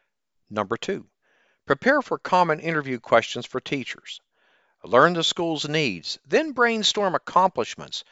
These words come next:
that show how you can help them. Tip three, bring a portfolio. I would highly recommend that you do so.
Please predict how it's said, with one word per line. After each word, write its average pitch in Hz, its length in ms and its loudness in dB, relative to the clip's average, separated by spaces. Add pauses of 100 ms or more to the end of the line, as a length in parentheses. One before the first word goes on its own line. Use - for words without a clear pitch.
(160)
that 160 180 4
show 190 260 4
how 131 140 2
you 143 160 -2
can 180 140 0
help 226 260 -2
them. - 260 -10 (840)
Tip - 280 0 (180)
three, 123 500 -4 (140)
bring 170 220 6
a 185 60 6
portfolio. 151 920 4 (240)
I 120 120 6
would 113 160 -2
highly 170 400 6
recommend 147 520 2
that 117 200 -4
you 120 60 -10
do 113 180 -4
so. 76 300 -8